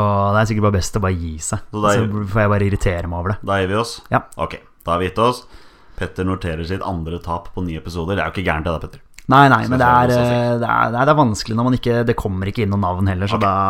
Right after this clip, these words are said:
Speaker 1: men når jeg hører det nå, så blir jeg sikkert irritert.
Speaker 2: Ja, vi får se da. Eh, mannen det er snakk om, han har spilt fire landskamper.
Speaker 1: Ok.
Speaker 2: Han har skåret ett mål.
Speaker 1: Oi, oi, oi.
Speaker 2: Ja da. Han har spilt for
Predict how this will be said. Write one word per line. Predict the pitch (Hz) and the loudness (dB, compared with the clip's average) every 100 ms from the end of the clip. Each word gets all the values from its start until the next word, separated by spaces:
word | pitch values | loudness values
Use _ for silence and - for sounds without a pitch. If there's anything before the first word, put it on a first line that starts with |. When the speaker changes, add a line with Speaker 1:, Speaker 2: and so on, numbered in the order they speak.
| 101 104 | 2 2
Speaker 1:
men | 110 | 4
når | 127 127 | 6 8
jeg | 147 | 8
hører | 107 110 | 6 4
det | 117 | 2
nå, | 113 | 0
så | |
blir | 120 | 0
jeg | 113 | -2
sikkert | 101 101 | -4 -6
irritert. | 101 92 98 - | -6 -6 -6 -6
Speaker 2:
Ja, | 90 117 175 202 | 2 4 4 2
vi | |
får | 196 | 0
se | 190 | 0
da. | 226 233 - - - - - | 2 0 -4 -20 -20 -20 -2
Eh, | 127 123 127 127 | 6 8 8 8
mannen | 127 110 139 | 6 6 4
det | |
er | 139 | 4
snakk | 117 | 4
om, | 208 233 - - | 2 0 -10 -8
han | 95 | -4
har | 101 | -2
spilt | 98 | -4
fire | - - 82 | -8 -4 -2
landskamper. | 78 73 73 - - - _ _ - | -2 -6 -12 -16 -16 -20 _ _ -14
Speaker 1:
Ok. | 120 110 | -10 -8
Speaker 2:
Han | 80 - | -8 -6
har | 107 | -4
skåret | 160 - | -4 -2
ett | 208 | 0
mål. | 104 - - _ - 117 | 0 -2 -16 _ -10 -2
Speaker 1:
Oi, | 127 | 0
oi, | 107 | 2
oi. | 123 - | 0 -2
Speaker 2:
Ja | 71 | 0
da. | 104 208 - - - - - - | 0 0 -6 -20 -20 -20 -20 -12
Han | - 90 | -4 -2
har | 92 | -2
spilt | - 92 82 - | -2 -6 -6 -12
for | - 80 78 | -6 -4 -4